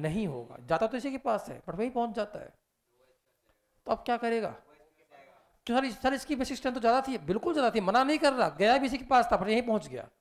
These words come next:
फिर टूटेगा, फिर बनेगा, फिर टूटेगा, फिर बनेगा। क्या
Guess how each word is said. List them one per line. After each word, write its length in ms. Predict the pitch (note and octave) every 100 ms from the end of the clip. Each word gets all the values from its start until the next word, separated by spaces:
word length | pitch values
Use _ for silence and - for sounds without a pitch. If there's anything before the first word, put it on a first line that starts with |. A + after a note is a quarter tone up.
| _ _ _ _ _
फिर 120 | - C#4
टूटेगा, 460 | C4+ C4+ C4 C4
फिर 220 | A#3+ A#3 A#3+
बनेगा, 360 | B3+ B3+ B3+
फिर 160 | B3 B3
टूटेगा, 360 | B3 A#3+ B3 A#3+
फिर 160 | A#3+
बनेगा। 340 | A#3 B3 A3+ F3 -
क्या 100 | -